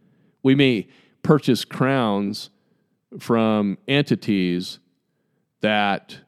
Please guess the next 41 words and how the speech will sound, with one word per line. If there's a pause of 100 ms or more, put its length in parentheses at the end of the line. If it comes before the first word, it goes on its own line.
(120)
may
not (120)
produce
the
best
type
of
crowns
for
our
patients. (720)
And
do
I
even
need
to,
need
to
go
there
with,
uh, (220)
implants?
The
studies
are
out. (960)
Uh, (260)
which
implants,
uh, (300)
have
the
higher
failure
rate, (440)
which
ones
have
leakage